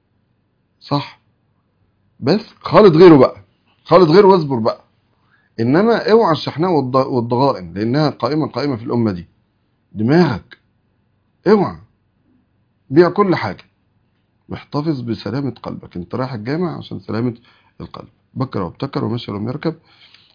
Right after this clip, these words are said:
واستمع وأنصت وأصغى ولم يلغو. شوف، استمع، أنصت، أصغى،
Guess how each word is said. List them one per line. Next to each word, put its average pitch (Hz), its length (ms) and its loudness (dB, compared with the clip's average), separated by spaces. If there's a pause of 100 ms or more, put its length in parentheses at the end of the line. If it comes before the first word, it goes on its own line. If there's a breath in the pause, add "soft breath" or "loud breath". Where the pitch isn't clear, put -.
(100)
واستمع 107 640 0
وأنصت 110 560 -8
وأصغى 107 600 -6
ولم 92 260 -4
يلغو. 76 240 -10
شوف، 113 280 -10
استمع، 135 460 -6 (440)
أنصت، 143 340 -2 (320)
أصغى، 147 460 -4